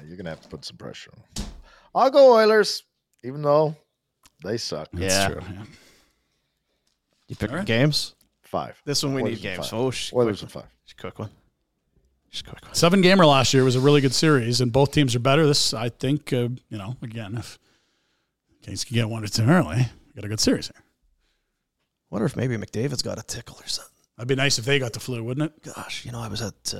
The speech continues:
Speaker 3: I was watching Pinder do high kicks, and
Speaker 2: Oof.
Speaker 3: man, I just don't feel so good. I was out late. We
Speaker 2: Don't
Speaker 3: went to
Speaker 2: know
Speaker 3: this
Speaker 2: how that
Speaker 3: wine
Speaker 2: went.
Speaker 3: bar, and I don't know what the hell was
Speaker 2: I
Speaker 3: happening.
Speaker 2: think that's Jack that's got those symptoms,
Speaker 3: Yeah.
Speaker 2: not Connor.
Speaker 3: Betway bets of the day, and we'll get out of here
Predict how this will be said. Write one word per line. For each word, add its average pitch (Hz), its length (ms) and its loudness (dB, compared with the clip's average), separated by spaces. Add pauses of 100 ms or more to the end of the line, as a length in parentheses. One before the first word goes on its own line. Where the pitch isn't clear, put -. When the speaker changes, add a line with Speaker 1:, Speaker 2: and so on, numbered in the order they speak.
(100)
Speaker 3:
I - 880 -20
was - 100 -14
watching 131 300 -10
Pinder 165 280 -2
do 120 160 -6
high 135 220 -2
kicks, - 360 -8
and - 100 -18 (440)
Speaker 2:
Oof. 143 280 -14 (320)
Speaker 3:
man, 135 180 -8
I 117 80 -10
just - 160 -8
don't 104 140 -12
feel 131 200 -12
so - 220 -2
good. - 220 -20
I - 760 -20
was - 100 -10
out - 220 -6
late. - 180 -18
We - 20 -14
Speaker 2:
Don't 101 80 -10
Speaker 3:
went 117 100 -8
to - 60 -2
Speaker 2:
know - 40 -8
Speaker 3:
this 95 80 -2
Speaker 2:
how - 100 -2
that 95 60 -2
Speaker 3:
wine 143 220 2
Speaker 2:
went. 131 160 0
Speaker 3:
bar, - 220 -12
and - 200 -18
I - 80 -18
don't - 80 -18
know - 80 -16
what - 120 -18
the - 80 -16
hell - 180 -14
was - 100 -10
Speaker 2:
I - 40 -12
Speaker 3:
happening. 104 160 -6
Speaker 2:
think 98 100 -4
that's 87 180 -8
Jack 107 380 -4
that's 95 120 -10
got 92 180 -10
those 85 160 -6
symptoms, 87 360 -6
Speaker 3:
Yeah. 98 80 -8
Speaker 2:
not - 100 -10
Connor. 104 360 -8 (600)
Speaker 3:
Betway 220 320 8
bets 214 220 4
of 196 60 0
the 185 60 2
day, 180 180 6
and 160 80 6
we'll 151 60 4
get 143 120 4
out 139 140 4
of 127 40 0
here 120 200 -4